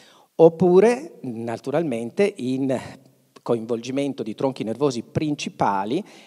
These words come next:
e vedete lì diagnosi maligna e quindi si fa già la radioterapia intraoperatoria, si fissano già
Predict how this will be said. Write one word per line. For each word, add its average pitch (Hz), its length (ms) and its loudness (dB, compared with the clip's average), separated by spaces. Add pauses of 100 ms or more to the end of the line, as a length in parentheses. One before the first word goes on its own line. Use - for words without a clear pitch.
(120)
e 127 140 -2
vedete 123 380 -4
lì 113 300 -8 (320)
diagnosi 110 800 -4
maligna 117 680 -6
e 143 140 -12
quindi 107 420 -10
si - 340 -10
fa 113 180 -4
già 117 280 0 (340)
la 117 140 -4
radioterapia 117 800 0 (120)
intraoperatoria, 123 1400 -4
si 131 160 -8
fissano 120 560 -6
già 127 340 0